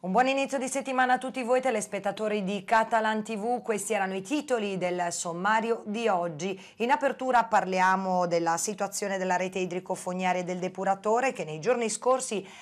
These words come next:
ha innescato anche un botta e risposta tra il sindaco Mario Bruno e Forza Italia.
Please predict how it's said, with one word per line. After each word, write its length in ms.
ha 160
innescato 720
anche 300
un 120
botta 240
e 40
risposta 480
tra 140
il 80
sindaco 400
Mario 300
Bruno 280
e 60
Forza 440
Italia. 540